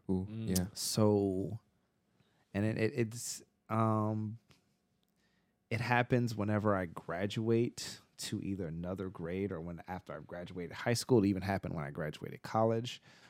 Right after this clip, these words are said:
Speaker 3: So I'll be dreaming,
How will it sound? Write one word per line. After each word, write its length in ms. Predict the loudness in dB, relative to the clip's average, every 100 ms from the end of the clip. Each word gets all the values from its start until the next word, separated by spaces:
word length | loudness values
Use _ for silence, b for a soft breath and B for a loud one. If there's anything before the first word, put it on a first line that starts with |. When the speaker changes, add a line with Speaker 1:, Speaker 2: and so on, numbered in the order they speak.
| B
Speaker 3:
So 840 | -12 -2 0 2 2 2 0 -2 -10 _ _ b b b b b _ _ _ _ _
I'll 140 | -4 -2
be 140 | -2
dreaming, 760 | -4 0 2 2 2 2 0